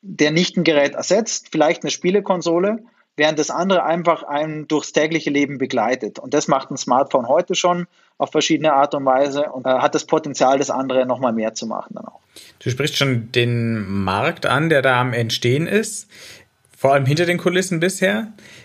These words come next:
Speaker 2: Wie ist denn da deine Einschätzung? Wer wird davon profitieren, wenn die Entwicklung so weitergeht wie bisher? Werden irgendwann Facebook und Apple den Markt quasi unter sich ausmachen?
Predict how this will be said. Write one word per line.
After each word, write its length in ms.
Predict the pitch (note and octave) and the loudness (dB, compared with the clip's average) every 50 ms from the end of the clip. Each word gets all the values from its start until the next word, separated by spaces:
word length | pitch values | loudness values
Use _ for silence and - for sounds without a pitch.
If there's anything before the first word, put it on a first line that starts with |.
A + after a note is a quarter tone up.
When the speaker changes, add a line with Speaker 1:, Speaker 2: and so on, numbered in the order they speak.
| _ _ _ - _ _ _ _ _ _ _ _ _ _ _ _ _ | _ _ _ -20 _ _ _ _ _ _ _ _ _ _ _ _ _
Speaker 2:
Wie 280 | C3+ C3 C3 D3+ E3 - | -8 -4 -2 -2 0 0
ist 220 | D#3 D3 - - | -2 -2 0 0
denn 160 | D#3 D3 D3 | -2 2 2
da 120 | C3+ C3 C#3+ | 2 4 4
deine 240 | D3 B2+ C3 A#2 | 2 2 2 2
Einschätzung? 540 | G2 A#2+ C#3+ - - F#3 - - A#2+ A#2+ A2 | 0 0 0 0 0 -2 -2 -2 -2 0 2
Wer 220 | A#2 B2 C3+ C#3 C3+ | 2 2 2 2 2
wird 180 | C#3+ C3+ C3+ | -2 0 2
davon 300 | C3+ B2+ B2+ - C3 B2 | 0 0 2 0 -4 -2
profitieren, 520 | - B2+ A#2+ - C3 A#2+ - - D#3+ E3 D#3+ | -2 -2 -2 -2 -4 -6 0 0 0 2 2
wenn 120 | D3 C#3 | 0 0
die 80 | C#3 B2+ | 0 -2
Entwicklung 380 | B2+ B2+ D#3+ D#3 - D#3+ D3+ | 0 -2 -2 -2 -2 -4 -4
so 140 | - - B2 | -2 0 0
weitergeht 520 | A#2 A#2 B2+ B2 C#3 B2+ B2+ A#2+ A#2+ A#2 | 2 2 2 2 0 -2 0 0 -2 0
wie 80 | A#2 A2+ | -2 -2
bisher? 400 | G#2+ A2+ A#2 - - C#3 C#3+ C3+ | -2 -2 -4 0 0 0 2 2
Werden 100 | B2 A2+ | 2 0
irgendwann 260 | A#2 B2+ B2+ A#2+ A#2 | 0 0 0 0 -2
Facebook 420 | A#2 - B2 B2+ B2+ B2+ - B2 A#2+ | -2 -2 -2 -2 -2 -4 -6 -4 -4
und 140 | A#2 - | -4 -2
Apple 540 | - A#2 A#2+ B2 - F3+ F#3 F#3 F#3 - - | 0 -2 -2 0 0 2 2 2 0 0 -2
den 200 | D3+ D#3 D#3+ D3 | -2 -2 -2 0
Markt 420 | D3 C#3 C#3+ E3 F3 F3 - - - | 2 2 2 2 0 -2 -6 -8 -2
quasi 320 | - D3+ C#3+ - D#3 D3 | 0 0 0 0 -2 -4
unter 260 | - D3+ C#3+ D#3+ D3+ | -4 -2 0 0 0
sich 240 | C#3 D#3 D#3+ - - | 0 -2 -4 -4 -2
ausmachen? 760 | - A#2+ D3+ E3+ E3+ - F3 F3+ F3+ - - G3 G3+ G3+ G3+ | 0 0 2 0 0 0 0 0 0 0 -2 -2 -2 -2 -2